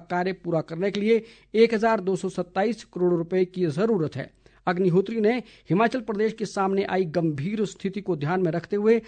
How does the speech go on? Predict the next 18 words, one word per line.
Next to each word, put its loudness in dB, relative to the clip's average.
आपदा 2
के -2
बाद 4
आवश्यकता 0
आकलन -2
पीडीएनए -2
के -4
अंतर्गत 0
धनराशि 2
तुरंत -2
जारी 2
करने -2
का -6
केंद्रीय 4
मंत्री 0
से -4
आग्रह 0
किया। -10